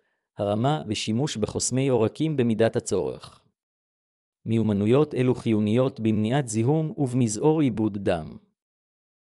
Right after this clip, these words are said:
ניהול פציעות. משברים ונקעים ועד כוויות ופציעות ראש, קורסי עזרה ראשונה מכסים מגוון טכניקות לניהול פציעות. המשתתפים לומדים כיצד לשתק שברים,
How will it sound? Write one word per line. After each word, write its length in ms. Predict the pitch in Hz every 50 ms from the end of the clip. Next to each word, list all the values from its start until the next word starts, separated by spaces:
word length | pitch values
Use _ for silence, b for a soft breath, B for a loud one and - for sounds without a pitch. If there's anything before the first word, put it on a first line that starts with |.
| _ _ _
ניהול 380 | - 110 107 104 127 160 160 143
פציעות. 800 | 143 - - - - 110 - 98 92 67 - _ - - - _ _ _ _ _ _ _ _ _ _ _ _ _ _ _ _ _ _ _
משברים 540 | - 107 - - 101 113 113 131 180 196 190
ונקעים 520 | 151 127 117 113 113 - 107 104 127 147 135
ועד 260 | 110 107 104 107 101 -
כוויות 440 | - 104 101 104 117 135 131 - -
ופציעות 540 | 107 98 - - - - 117 113 127 120 123
ראש, 480 | 123 104 98 92 87 - - - - _ _ _ _ _ -
קורסי 380 | - 120 117 110 - - 120 107
עזרה 260 | 98 90 107 117 139
ראשונה 520 | 131 120 110 - - 107 101 110 135 147
מכסים 580 | 147 131 - - 123 - - - 156 156 156 147
מגוון 440 | - 120 113 107 104 104 151 160 147
טכניקות 640 | 131 - 160 - - 143 135 - - 151 151 151 131
לניהול 400 | 117 113 113 110 113 143 123 113
פציעות. 720 | - - - - 113 - 73 69 - - - - - _ _ _ _ _ _ _ _ _ _ _ _ _ _ _ _ _ _ _ _
המשתתפים 680 | - 110 110 98 - - 104 - - - - 165 160 151
לומדים 400 | 120 101 101 95 98 127 135 131
כיצד 440 | - - 107 101 - - 139 143 131
לשתק 500 | 127 117 - 117 - - 147 147 143 -
שברים, 520 | - 113 104 101 95 95 87 80 - -